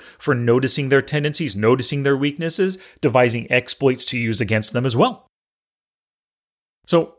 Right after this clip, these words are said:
let's talk about some of the things you're looking for. Uh, the very first thing I note on any player is their general player type. So are they a tight aggressive, a loose aggressive, a loose passive fish maybe, or maybe they're a super tight knit,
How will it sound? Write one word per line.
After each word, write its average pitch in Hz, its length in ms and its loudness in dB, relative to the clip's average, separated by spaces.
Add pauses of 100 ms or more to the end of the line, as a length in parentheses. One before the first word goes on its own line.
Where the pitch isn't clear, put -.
let's 202 200 4
talk 254 200 -2
about 190 160 4
some 151 160 0
of 127 80 -4
the 117 60 -4
things 110 220 -4
you're 101 100 -2
looking 98 240 -6
for. 95 320 -14 (280)
Uh, 127 240 2
the 131 120 2
very 185 420 2
first - 480 -2
thing 120 180 -6
I 120 120 0
note 123 300 0
on 113 220 -4 (140)
any 151 340 4
player 98 580 -6
is 135 240 2
their 143 160 4
general 110 520 0
player 92 380 -8
type. - 340 -12 (1160)
So 156 200 2
are 135 120 4
they 113 140 2
a 95 80 0
tight 98 320 -6
aggressive, 123 560 -4
a - 80 -4
loose 294 240 4
aggressive, 151 460 0 (240)
a 233 60 6
loose 147 220 4
passive 104 440 -6
fish 185 480 -2
maybe, 104 360 -6 (220)
or 170 60 -4
maybe 247 180 2
they're 262 160 2
a 131 60 0
super 165 520 -4
tight 147 360 -6
knit, 127 400 -6